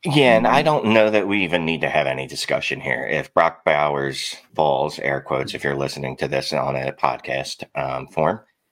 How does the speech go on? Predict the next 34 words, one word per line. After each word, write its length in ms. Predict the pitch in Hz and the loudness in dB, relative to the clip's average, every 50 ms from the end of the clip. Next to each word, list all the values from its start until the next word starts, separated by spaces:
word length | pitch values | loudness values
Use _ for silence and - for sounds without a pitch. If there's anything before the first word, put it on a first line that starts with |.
| - - - | -14 -8 -8
if 180 | - - - | -8 -8 -6
Brock 280 | - - 80 78 - - | -4 -2 -2 -2 0 0
Bowers 260 | 82 73 71 67 67 | -2 -2 -2 -2 -6
falls 460 | - - - 80 76 71 71 71 - | -6 -2 0 2 2 2 0 -2 -6
to 120 | - - 78 | -6 -4 -4
one 140 | 73 69 | -2 -2
oh 60 | 65 64 | -4 -6
six, 560 | - - - 65 69 69 - - - - - _ | -6 -4 -4 -4 -4 -4 -6 -12 -12 -14 -16 _
you 320 | - 76 71 71 71 69 69 | -14 -10 -8 -6 -4 -2 -2
would 160 | 69 65 67 | -4 -4 -4
have 260 | - 76 71 67 - | -2 -2 -2 -2 -4
to 80 | - 71 | -6 -8
be 200 | 67 71 71 69 | -8 -8 -12 -12
pretty 280 | - - 76 71 71 | -8 -6 -4 -4 -4
ballsy 500 | 69 - 71 67 64 65 65 - 71 65 - - | -2 0 0 0 0 -2 -4 -8 -10 -14 -12 -8
not 240 | 71 65 64 64 - | -4 -4 -4 -4 -4
to 60 | - | -6
make 360 | 67 67 65 67 - - - - | -8 -6 -6 -8 -8 -10 -12 -12
the 80 | - | -10
pick 280 | - - - - - - | -6 -6 -6 -6 -4 -4
right 240 | 69 67 67 67 - | -4 -4 -4 -4 -6
here. 380 | - - 69 64 67 73 - - - | -6 -6 -4 -4 -4 -4 -4 2 4
Or 460 | 131 135 143 120 90 80 76 73 - | 6 6 8 6 6 4 2 -2 -4
you 300 | - 85 90 87 78 73 | -2 0 2 2 2 4
are, 680 | - 82 78 78 73 71 71 69 69 67 69 67 65 - - - _ _ - 76 | 4 4 6 6 4 4 2 2 2 0 0 -2 -4 -8 -12 -20 _ _ -12 -10
uh, 80 | 71 | -10
what's 420 | 57 - 58 - - - - - - | -8 -8 -10 -14 -14 -14 -10 -8 -8
the 80 | 71 | -6
word 160 | 71 71 71 | -4 -4 -2
I'm 120 | 69 71 69 | -2 -4 -4
looking 260 | 69 69 - 67 65 | -6 -6 -6 -10 -12
for, 340 | - - - 67 69 69 - | -10 -8 -8 -6 -6 -6 -4
really 480 | - 82 87 92 95 92 85 78 76 73 | -2 2 4 6 6 6 6 4 2 0
bullish 600 | 69 65 69 69 69 69 65 - - - - | 0 -2 -4 -2 -2 -2 0 0 0 0 -2